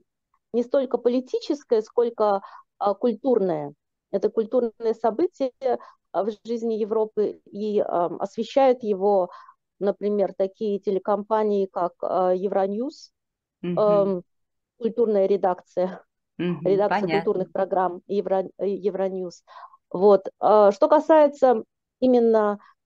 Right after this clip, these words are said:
Speaker 1: а, нашего круглого стола, а, он был организован, ам, украинскими, а, деятелями,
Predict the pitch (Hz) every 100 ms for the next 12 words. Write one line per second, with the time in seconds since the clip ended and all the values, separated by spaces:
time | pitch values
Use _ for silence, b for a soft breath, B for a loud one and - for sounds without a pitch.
0 | - 202 220 330 - 269 196 170 - _
1 | _ _ _ _ _ _ _ - 233 214
2 | 190 190 - 196 180 165 - _ _ _
3 | _ _ _ _ _ - 202 180 147 -
4 | _ _ - - - - - 277 302 262
5 | 302 - 254 240 269 269 226 302 320 254
6 | 208 - B B B B _ _ 196 180
7 | 175 175 175 170 - 220 240 240 285 294
8 | 294 - 190 160 147 _ _ _ _ _
9 | _ _ - 71 175 170 262 339 294 233
10 | 185 175 170 160